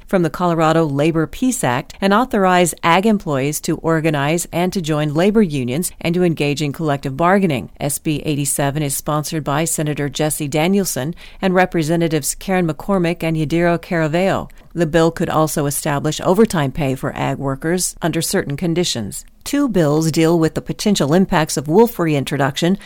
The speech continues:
and another with invasive pest control. This is Maura Bennett with the Ag Information Network of the West.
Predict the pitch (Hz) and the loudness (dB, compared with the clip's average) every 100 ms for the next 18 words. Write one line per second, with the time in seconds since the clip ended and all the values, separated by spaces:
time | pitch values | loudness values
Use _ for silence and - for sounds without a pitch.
0 | - 185 180 185 214 247 180 175 - 165 | -6 0 4 6 6 6 6 2 0 2
1 | 160 190 202 - 226 214 - 156 - 135 | 2 2 -2 -2 -2 -2 -2 -4 -2 -4
2 | - 143 - - 175 190 320 370 208 185 | -4 -8 -14 -12 -6 -4 -4 -4 -4 -2
3 | 180 190 170 202 143 - _ - 143 147 | -2 -2 0 -2 -2 -10 _ -8 -6 -6
4 | 135 - 160 185 180 180 180 180 233 285 | -8 -6 -4 -2 -2 -4 -4 -6 -4 -6
5 | - 151 208 - 226 - 214 240 262 - | -6 -8 -8 -6 -6 -6 -6 -8 -8 -12
6 | - 180 196 160 120 - - | -10 -4 -4 -4 -6 -10 -16